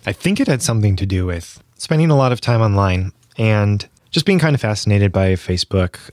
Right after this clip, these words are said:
um, really interested in Twitter at the time. This would have been two thousand eight, so Twitter was, like, kind of growing in popularity. Um, and I think around two thousand eight, like, there really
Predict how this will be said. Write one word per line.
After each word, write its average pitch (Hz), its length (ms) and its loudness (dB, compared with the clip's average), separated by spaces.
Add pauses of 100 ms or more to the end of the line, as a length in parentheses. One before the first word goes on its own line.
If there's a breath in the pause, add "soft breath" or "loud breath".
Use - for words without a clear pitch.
um, 90 500 -4
really 110 360 4
interested 98 360 0
in 92 80 2
Twitter 95 260 0
at 92 120 2
the 95 60 0
time. 95 460 2
This - 200 -2
would 107 80 0
have 98 40 -2
been 92 140 2
two 90 140 -2
thousand 87 340 0
eight, 82 220 -2
so - 180 0
Twitter 90 320 0
was, 85 260 -2
like, 85 160 -2 (360)
kind - 160 -2
of 82 100 -4
growing 87 240 0
in 80 60 0
popularity. 82 720 0 (760 loud breath)
Um, 85 460 -2 (560 soft breath)
and 117 100 0
I 113 40 2
think 135 180 -2
around 104 420 2
two 107 140 2
thousand 92 400 2
eight, 90 260 2 (300)
like, 87 260 0
there 92 140 0
really 90 320 0